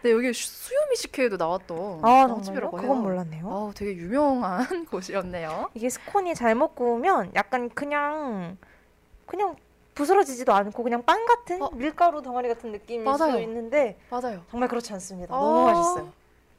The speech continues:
Speaker 1: 옆에 경험자가 이렇게 있으니 <laughs> 더 가고 싶어집니다. 네, 그리고 두 번째로 제가 들고 온 곳은 마담 티라미수입니다. 혹시 여기도 하루님이 아시는지 <laughs> 궁금한데.
Speaker 2: 저는 처음 들어봤어요.
Speaker 1: 아, 정말요?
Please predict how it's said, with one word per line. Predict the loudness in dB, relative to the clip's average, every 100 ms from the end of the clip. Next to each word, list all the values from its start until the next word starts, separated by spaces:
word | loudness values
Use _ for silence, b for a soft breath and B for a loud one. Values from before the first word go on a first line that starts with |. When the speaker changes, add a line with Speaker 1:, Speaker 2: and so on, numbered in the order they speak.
| -6
Speaker 1:
옆에 | -6 -6 -8
경험자가 | 0 0 0 -6 0 2 4
이렇게 | 2 0 -6
있으니 | -8 -2 0 4 4 2 -2 -2 -2
<laughs> |
더 | -4
가고 | 0 2 2 0
싶어집니다. | -6 -10 -12 -10 -10 -8 -6 -6 -6 -8 -14 -18 B B B B -4
네, | -2 -2
그리고 | -2 0 -2
두 | -2 0
번째로 | 0 0 0 2 2 0 0
제가 | -4 -6
들고 | -4 -4 -2 -2
온 | -4 -8
곳은 | -8 -2 -2 -4 -10 B B
마담 | -2 2 2 0 -6
티라미수입니다. | 2 2 2 -4 -8 -14 -16 -16 -10
혹시 | -6 -4
여기도 | -2 -2 -2 -2 0
하루님이 | 0 0 0
아시는지 | 0 2 2 0 -4 -6
<laughs> |
궁금한데. | -8 -8 -8 -8 -8 -8
Speaker 2:
저는 | 0 2 2 0
처음 | 0 0
들어봤어요. | -6 -10 -12 -10 -4
Speaker 1:
아, | -2 -2 -4
정말요? | -8 -8 -8 -10